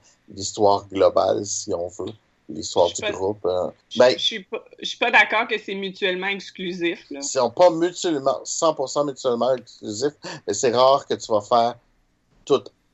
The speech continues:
Speaker 1: tout ensemble, puis tu vas, tu vas souvent te switcher d'une à l'autre.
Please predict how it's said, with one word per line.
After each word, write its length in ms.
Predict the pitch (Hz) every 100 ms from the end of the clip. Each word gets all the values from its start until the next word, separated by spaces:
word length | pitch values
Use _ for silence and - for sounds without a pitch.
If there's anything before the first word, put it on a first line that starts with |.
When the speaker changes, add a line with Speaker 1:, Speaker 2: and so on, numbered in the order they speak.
| _ _
Speaker 1:
tout 220 | - 123 120
ensemble, 640 | 107 - 117 120 120 120 - - _ -
puis 220 | 113 107
tu 420 | - 107 - 113
vas, 280 | 120 117 -
tu 280 | - - 123
vas 100 | 123
souvent 280 | - 131
te 100 | 135
switcher 440 | - - 113 - 120
d'une 180 | 107 95
à 100 | 90
l'autre. 300 | 92 -